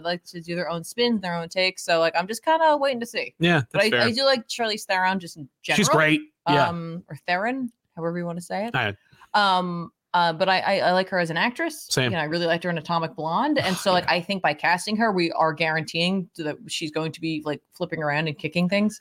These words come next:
Speaker 2: You're right, right, right.
Speaker 1: or doing magic or whatever. Like, I, I think we're going to see a little more action.
Speaker 2: And some gravitas to the role. I'm, I'm excited for that too, 'cause I
Speaker 1: Right.
Speaker 2: loved her in, uh, I loved her in Mad Max. I
Speaker 1: I
Speaker 2: loved her
Speaker 1: am,
Speaker 2: in
Speaker 1: I mean, like,
Speaker 2: everything.
Speaker 1: I think she's going to have the
Speaker 2: Devil's Advocate.
Speaker 1: access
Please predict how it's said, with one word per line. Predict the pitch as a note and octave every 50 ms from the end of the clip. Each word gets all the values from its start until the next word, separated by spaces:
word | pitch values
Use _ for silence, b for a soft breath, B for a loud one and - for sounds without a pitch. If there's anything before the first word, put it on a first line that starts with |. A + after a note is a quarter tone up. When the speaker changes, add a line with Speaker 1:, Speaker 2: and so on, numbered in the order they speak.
| B B B
Speaker 2:
You're | D#3+ E3
right, | E3+ E3 E3+ -
right, | E3 D#3 C3+ C3 C3
right. | - A#2 A2+
Speaker 1:
or | F#3 F3
doing | D#3+ D#3 E3+ E3 D#3 D3+
magic | D#3 E3 F3+ F3+ G3 G3 F#3+ D#3+
or | D#3
whatever. | D3+ D#3+ E3 F3+ F#3 F#3 F3+
Like, | D#3+ E3 D#3
I, | D#3 D3
I | - D#3+ E3
think | - - F#3 F3+ F3
we're | - E3+
going | D#3 E3 D#3+ D#3+
to | D#3 D3+
see | - - D#3+ D3+
a | C#3+
little | C#3 D3 C3+ C#3
more | C3+ B2+ - -
action. | C3 B2+ - - - C3+
Speaker 2:
And | E3+ G#3
some | G#3 - G#3
gravitas | G3 F#3+ F#3+ A3+ B3+ C#4+ - A#2+ D#2+ C#2 E2+ - - -
to | - B2
the | A2+ A2
role. | G#2+ G2+ E2+ - C#2+
I'm, | F2 G#2+ A#2+
I'm | A#2+ B2 C3+
excited | C3 - - C#3 C#3 C#3 -
for | -
that | C3 C3 -
too, | - C#3+ C3
'cause | - - B2+
I | B2
Speaker 1:
Right. | C#3 - -
Speaker 2:
loved | D3 C#3+ A#2
her | C3+ C3 B2+
in, | B2+ B2+ C3 B2+
uh, | B2+ B2 B2 B2 A#2+ A#2 -
I | - A#2+
loved | A2+ G#2+ G#2 -
her | G#2+
in | G#2+ G#2+
Mad | G#2 G2 F#2 G2
Max. | C#3 E3+ F3 D#3+ -
I | - A#3+ C4+
Speaker 1:
I | C#4 C#4+
Speaker 2:
loved | D4+ D#4
her | D4+
Speaker 1:
am, | B3+ -
Speaker 2:
in | F3+ E3
Speaker 1:
I | - C4
mean, | C4+ C#4+ C#4
like, | C4+ B3
Speaker 2:
everything. | A#3
Speaker 1:
I | B3+ D4 D4+
think | - D4 D4+ D4
she's | - D#4+ D4+
going | - B3+ B3+ A#3
to | A3+
have | G#3 G#3+ G3 G3+ F#3+
the | C3+ B2
Speaker 2:
Devil's | - -
Advocate. | - B2 B2+ - G#3
Speaker 1:
access | D3 C#3+ - -